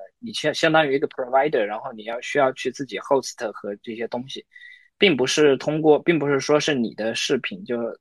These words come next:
它的核心概念就是并不是 streaming 过去的，并不是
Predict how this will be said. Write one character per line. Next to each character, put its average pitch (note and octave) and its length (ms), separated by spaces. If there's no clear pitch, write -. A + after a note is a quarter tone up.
它 F#3 160
的 D#3+ 80
核 - 180
心 G3+ 160
概 G3+ 140
念 C#3+ 160
就 C3+ 140
是 C3+ 160
并 D#3 160
不 B2+ 80
是 C#3 160
streaming D#3+ 500
过 A2 180
去 - 160
的， - 100
并 F3 140
不 - 80
是 - 240